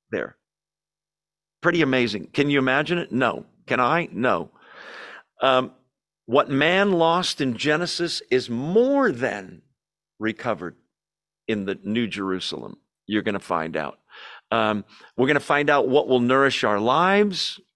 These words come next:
as much as John can explain. It's not just a ja-, a dazzling jewelry store. By the way, Garden of Eden had four rivers. The city has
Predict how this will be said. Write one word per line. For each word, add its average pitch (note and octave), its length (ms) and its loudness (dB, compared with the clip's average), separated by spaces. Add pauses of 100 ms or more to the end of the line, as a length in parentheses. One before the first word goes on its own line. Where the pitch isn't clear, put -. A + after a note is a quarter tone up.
(360)
as A2 140 0
much D3+ 240 2
as A#2 100 -2
John B2 300 2
can A2+ 140 -2
explain. D#3 800 0 (460)
It's C#3 220 0
not D3 220 4
just D3+ 260 -4
a C3+ 40 -2
ja-, B2 300 0
a A2+ 120 0
dazzling C3 760 2
jewelry C#3+ 420 2
store. D#3 580 0 (680)
By C#3 120 4
the D#3 80 4
way, E3 180 6
Garden D#3 320 4
of F3 100 0
Eden F#3 220 -2
had C#3 240 -2
four F3 340 0
rivers. F#3+ 680 0 (1080)
The - 60 -16
city C#3 300 -2
has A2+ 360 -4